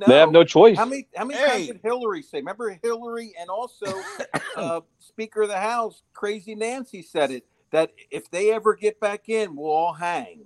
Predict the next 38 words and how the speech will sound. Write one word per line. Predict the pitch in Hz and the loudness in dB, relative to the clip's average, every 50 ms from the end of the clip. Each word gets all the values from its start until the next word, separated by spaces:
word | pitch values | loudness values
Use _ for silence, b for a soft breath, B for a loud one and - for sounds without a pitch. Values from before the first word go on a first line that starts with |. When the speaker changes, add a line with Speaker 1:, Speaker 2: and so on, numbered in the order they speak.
| _ _ - | _ _ -8
Speaker 3:
Nasty | 131 151 165 185 196 214 220 208 226 247 | -6 -2 2 4 6 6 6 6 4 2
Speaker 2:
You | 254 233 220 | 0 0 0
know? | 202 | 0
Speaker 3:
Nancy, | 202 202 208 208 214 208 - - 180 160 | 0 0 0 0 -2 -2 -2 -2 -2 0
Speaker 2:
I | 156 151 | 0 -2
mean, | 156 | -4
Speaker 3:
nasty. | 160 175 190 196 202 196 - 156 131 135 175 165 143 120 110 104 | -4 -4 -2 -2 -2 -2 -4 -6 -6 -4 -4 -4 -4 -4 -6 -8
Speaker 2:
yeah, | 202 254 277 208 - - _ _ _ _ - 226 | -8 -6 -6 -8 -8 -10 _ _ _ _ -16 -12
they | 110 151 202 220 | -8 -6 -6 -4
know. | 240 285 339 339 269 131 104 90 107 | 0 2 2 2 2 0 -6 -10 -14
They | 131 170 208 | -14 -14 -12
know | 214 233 285 | -8 -8 -8
they've | 339 302 | -8 0
done | - 196 | 4 4
Speaker 3:
Hey, | 233 240 240 233 214 196 175 151 | 6 6 6 4 2 0 -2 -4
Speaker 2:
wrong. | 147 107 98 87 - _ _ _ _ _ _ _ | -6 -6 -8 -10 -12 _ _ _ _ _ _ _
Speaker 3:
if | 165 185 175 | -8 -6 -6
you | 196 202 | -6 -4
get | 190 233 226 | -4 -2 -2
a | 233 | -2
s-, | 202 - - - | -2 -4 -6 -6
hammer, | 160 196 208 233 254 254 233 214 190 185 196 202 202 _ _ _ _ _ _ _ _ _ _ _ _ | 0 4 4 6 4 4 2 -2 -6 -6 -8 -12 -16 _ _ _ _ _ _ _ _ _ _ _ _
they | - 139 165 196 202 208 | -14 -10 -6 -4 -4 -4
will | 202 196 196 202 208 202 196 196 190 190 196 196 185 - _ _ _ _ _ _ _ _ _ _ _ _ _ _ _ - | -4 -6 -4 0 0 2 2 0 0 -2 -4 -4 -8 -10 _ _ _ _ _ _ _ _ _ _ _ _ _ _ _ -10
freaking | - 190 202 190 - - 190 190 185 | -8 -6 -6 -6 -6 -8 -10 -8 -4
leave | 185 185 190 175 151 - | -2 -2 -2 -4 -4 -6
Congress. | 185 185 196 220 220 185 156 135 139 | -4 -2 -2 -2 -2 -6 -8 -8 -6
That's | 143 151 156 - | -6 -6 -8 -4
why | 165 170 175 | -4 -4 -4
Pelosi's | 170 - 175 175 175 165 165 160 - 180 175 | -4 -4 -6 -6 -4 -4 -6 -6 -8 -14 -14
gonna | 151 156 156 160 160 156 | -12 -12 -10 -10 -8 -8
leave | 160 170 190 190 185 - | -6 -8 -8 -8 -12 -12
Congress, | - 151 139 139 139 131 127 127 127 120 | -8 -4 -4 -4 -4 -4 -4 -6 -6 -6
because | 135 127 - 131 120 - | -8 -10 -10 -10 -10 -6
she | - 143 | -6 -6
don't | 143 147 147 | -6 -4 -4
like | 143 143 135 120 | -4 -4 -4 -6
hammers. | 135 143 151 143 127 120 104 - - - - | -8 -8 -8 -10 -12 -16 -20 -20 -20 -20 -20